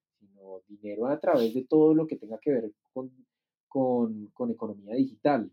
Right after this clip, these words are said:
Los likes terminan siendo una forma de dinero, los puntos de lealtad, las, las millas o los kilómetros para, para las aerolíneas. Entonces, al crear dinero, la gente ya sabe que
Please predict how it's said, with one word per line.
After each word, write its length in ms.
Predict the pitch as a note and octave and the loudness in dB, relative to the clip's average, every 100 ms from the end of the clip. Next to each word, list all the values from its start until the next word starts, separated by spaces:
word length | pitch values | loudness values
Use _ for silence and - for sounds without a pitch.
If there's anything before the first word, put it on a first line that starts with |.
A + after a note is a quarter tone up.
| _ | _
Los 240 | G2 - | -12 -2
likes 320 | C3+ D#3 D3+ - | 2 2 2 -6
terminan 380 | A#2 A#2 A2+ G#2+ | -6 -4 -6 -8
siendo 220 | A#2+ A2+ | -8 -6
una 100 | A#2 | -6
forma 340 | A#2 A2 G#2+ | -6 -6 -6
de 80 | F#2 | -8
dinero, 440 | F#2+ B2+ B2+ G2 _ _ _ _ | -6 -4 -2 -4 _ _ _ _
los 120 | A2+ - | -10 -8
puntos 300 | A#2 A#2 A2 | -10 -6 -2
de 100 | B2 | 0
lealtad, 600 | G#2+ - - C#3+ C3 - - - | 0 -2 2 4 2 0 -16 -12
las, 560 | G2+ F#2+ F#2 F#2 - _ A2 | -10 -8 -8 -12 -20 _ -14
las 200 | G#2 G2 | -14 -8
millas 480 | C3 D#3+ B2 G#2+ - | -2 0 0 -4 -6
o 40 | |
los 120 | G2+ _ | -20 _
kilómetros 540 | G#2 G2+ - A#2+ - _ _ _ | -14 -14 -12 -14 -14 _ _ _
para, 460 | A2+ A2 G#2+ G2+ F#2+ - | -10 -8 -8 -8 -10 -8
para 180 | G#2+ | -6
las 240 | G#2 G2 G#2+ | -6 -8 -10
aerolíneas. 560 | G2 A2 D#3 B2 F#2+ | -8 -2 -2 -2 -10
Entonces, 560 | _ - G#2+ - C#3+ _ _ _ _ - | _ -12 -8 -2 -4 _ _ _ _ -2
al 180 | C#3 | -2
crear 420 | C#3 B2+ B2 A#2+ C3+ | 0 2 2 0 0
dinero, 320 | D#3+ F3 F#3 | 0 2 0
la 140 | F3+ | -2
gente 360 | C3 A2+ C3+ C3 | -6 -4 -4 2
ya 160 | D3+ D3+ | 2 2
sabe 480 | - E3 D#3+ E3 D#3+ | 2 0 2 0 -2
que 500 | D#3+ C#3+ B2 A2+ | 2 4 4 0